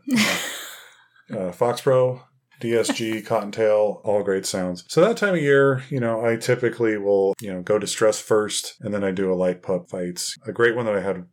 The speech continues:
Speaker 2: a crazy amount of success with, uh, last fall around this time, around the time of September, October, was Tony Teddy Pup Shredder. He's got a lot of sounds like that where it's like a pup getting its ass kicked, you know, <laughs> and it just, for whatever reason, it, uh,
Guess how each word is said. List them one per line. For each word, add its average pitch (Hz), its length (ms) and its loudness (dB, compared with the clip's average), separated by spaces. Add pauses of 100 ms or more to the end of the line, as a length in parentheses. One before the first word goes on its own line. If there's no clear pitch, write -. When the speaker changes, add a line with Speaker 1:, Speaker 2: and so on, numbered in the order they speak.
Speaker 2:
a 92 80 -8
crazy 107 360 0
amount 101 200 -4
of 92 60 -6
success - 420 -2
with, 104 340 -4
uh, 92 140 -6
last 90 360 -4
fall 120 420 -2
around 104 300 -2
this 113 140 -6
time, 113 260 -10
around 107 240 -2
the 104 100 -10 (120)
time 113 180 -8
of 101 180 -8
September, 110 500 0
October, 107 420 2
was - 280 -2
Tony 117 260 -2
Teddy 117 260 0
Pup 110 240 -4
Shredder. 85 480 -6
He's 131 100 -6
got 139 140 4
a 123 60 4
lot 117 120 4
of 107 60 0
sounds 95 280 -2
like 87 140 -2
that 82 160 -4
where 85 120 -6
it's 85 100 -8
like 87 100 -2
a 78 40 -12
pup 92 280 -2
getting 85 160 -8
its 80 120 -8
ass 87 200 -6
kicked, 87 380 -4 (380)
you 92 80 -8
know, 85 300 -12
<laughs> - 40 -18
and 85 320 -12
it 90 140 -8
just, 123 160 -2
for 143 100 4
whatever 143 300 6
reason, 113 400 0
it, 95 320 -2
uh, 92 240 0